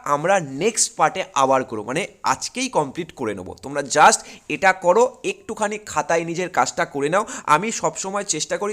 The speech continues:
তোমরা যেটা পড়ছো সেটা পড়ার জন্য একটুখানি যেন তোমরা টাইম পাও, মানে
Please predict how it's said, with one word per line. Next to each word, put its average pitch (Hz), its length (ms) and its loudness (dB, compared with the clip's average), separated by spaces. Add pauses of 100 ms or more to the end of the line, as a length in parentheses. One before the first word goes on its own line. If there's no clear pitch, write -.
তোমরা 208 200 -4
যেটা 214 160 0 (180)
পড়ছো 190 360 0 (380)
সেটা 226 220 -2 (220)
পড়ার 190 340 6 (120)
জন্য 131 300 0 (440)
একটুখানি 240 520 -4
যেন 226 100 0 (100)
তোমরা 233 160 0 (160)
টাইম 170 280 0 (160)
পাও, 104 140 2 (160)
মানে 185 140 0